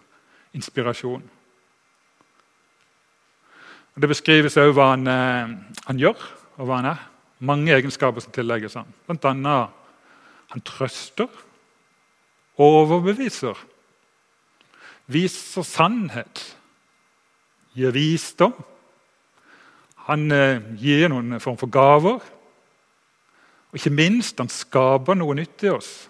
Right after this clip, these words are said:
Åndens frukter. Han skaper noe nytt.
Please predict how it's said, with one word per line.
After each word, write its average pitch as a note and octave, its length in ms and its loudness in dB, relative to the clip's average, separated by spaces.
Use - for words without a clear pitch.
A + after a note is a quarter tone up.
Åndens D#3+ 320 -4
frukter. - 500 -8
Han F#3 200 -4
skaper B2+ 380 -2
noe B2 100 -6
nytt. - 400 -16